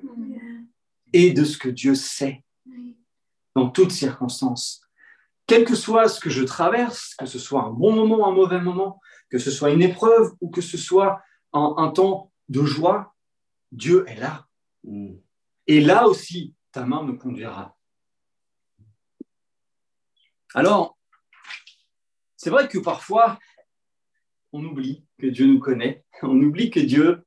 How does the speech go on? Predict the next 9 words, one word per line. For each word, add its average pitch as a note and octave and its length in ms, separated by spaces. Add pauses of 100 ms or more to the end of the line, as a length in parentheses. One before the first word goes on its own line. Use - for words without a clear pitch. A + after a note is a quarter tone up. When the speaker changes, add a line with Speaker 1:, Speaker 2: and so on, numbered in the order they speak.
Speaker 2:
est C3+ 80
là. B2 280 (640)
Et, D3 400 (2250)
et C#3 60
parfois, E3+ 400
on C#3+ 80
oublie D#3 320
parce - 320
que, C#3+ 520